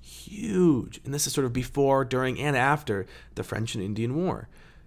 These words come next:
with trade hitting up to over a million British pounds yearly by seventeen sixty-five. Tobacco, grain, and other foodstuffs were being imported by Britain more than it was exporting them. This boom led to a huge increase in the standard of living to these otherwise, you know,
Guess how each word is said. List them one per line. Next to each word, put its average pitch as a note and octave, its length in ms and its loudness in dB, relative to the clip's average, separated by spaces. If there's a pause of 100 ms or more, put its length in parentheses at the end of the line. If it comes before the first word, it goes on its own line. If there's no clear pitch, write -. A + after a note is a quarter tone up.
(160)
with D3 200 0
trade G3 320 6
hitting F3 260 6
up E3 120 4
to - 100 -2
over C#3+ 240 2
a D3+ 120 -2
million F#3+ 500 8
British E3 300 2
pounds D#3 360 0
yearly D#3 340 2
by C3 140 0
seventeen B2 560 -2
sixty-five. C#3 920 -2 (600)
Tobacco, A#2 640 4
grain, A#2+ 400 0
and A#2 100 0
other D3 160 4
foodstuffs B2+ 640 0
were B2 60 0
being A#2+ 220 2
imported D#3 540 6
by B2+ 200 6
Britain C3 400 2 (340)
more D3 480 2 (100)
than G#2 120 -2
it F#2 80 -6
was C3 220 -4
exporting E2 580 -6
them. C#2+ 260 -14 (680)
This - 180 0
boom D#3 400 4
led C#3 180 4
to D3 120 2
a D3 40 4
huge G#3 600 2
increase E3 420 6
in D#3+ 100 0
the D#3+ 60 2
standard D3+ 380 0
of C#3 100 -4
living C3+ 340 2
to - 100 -6
these B2+ 140 -2
otherwise, B2+ 560 2
you - 60 -8
know, - 140 -8